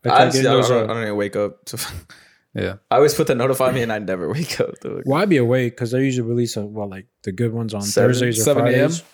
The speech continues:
Speaker 2: They
Speaker 1: Yeah.
Speaker 2: always at seven A M.
Speaker 1: Yeah, but they're
Speaker 3: Always.
Speaker 1: Thursday and Fridays, and I'm usually, I usually start
Speaker 2: Yeah.
Speaker 1: right at seven, so I'm
Speaker 3: Yeah.
Speaker 1: literally awake, and, like, I try to get them, and it's always like, "You weren't
Speaker 3: Yeah.
Speaker 1: selected." And sometimes I be like, "Ooh, this is, this is the one. This, <laughs> this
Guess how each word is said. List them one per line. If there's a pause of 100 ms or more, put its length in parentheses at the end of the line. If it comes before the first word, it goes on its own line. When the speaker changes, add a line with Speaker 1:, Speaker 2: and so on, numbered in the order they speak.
(120)
Speaker 2:
They
Speaker 1:
Yeah.
Speaker 2:
always
at
seven
A
M. (400)
Speaker 1:
Yeah,
but
they're
Speaker 3:
Always.
Speaker 1:
Thursday
and
Fridays,
and
I'm
usually,
I
usually
start (200)
Speaker 2:
Yeah.
Speaker 1:
right
at
seven,
so
I'm
Speaker 3:
Yeah.
Speaker 1:
literally
awake,
and,
like, (160)
I
try
to
get
them,
and
it's
always
like, (400)
"You
weren't
Speaker 3:
Yeah.
Speaker 1:
selected." (1500)
And
sometimes
I
be
like,
"Ooh,
this
is,
this
is
the
one.
This, (140)
<laughs>
this